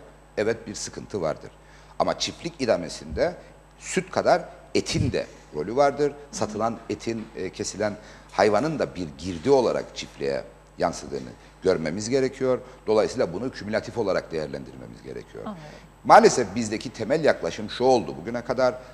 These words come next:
Speaker 1: Satılan süt çiftliğin ve çiftçinin tüm ihtiyaçlarını karşılayacak. Satılan etse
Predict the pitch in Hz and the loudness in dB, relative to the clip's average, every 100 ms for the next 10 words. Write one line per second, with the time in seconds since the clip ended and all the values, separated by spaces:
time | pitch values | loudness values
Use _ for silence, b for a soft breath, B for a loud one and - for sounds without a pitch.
0 | B - 127 120 135 131 - 151 - - | B -2 -2 4 4 4 0 -4 -8 -20
1 | - - - - 139 - 135 147 185 - | -20 -20 -10 -2 -2 0 0 2 0 -8
2 | - - 175 170 127 - 87 76 67 - | -20 0 2 4 2 -2 -4 -6 -8 -14
3 | - - - 220 202 - - - 82 - | -20 -18 -2 0 0 -6 -10 -2 -2 -2
4 | 80 73 - - - 113 - 143 151 147 | -6 -6 -10 -20 -4 -2 0 2 2 4
5 | 156 151 - B B B - 110 120 135 | 2 2 -4 B B B -4 -2 4 4
6 | 139 - 151 156 - 107 165 | 4 2 4 4 2 2 0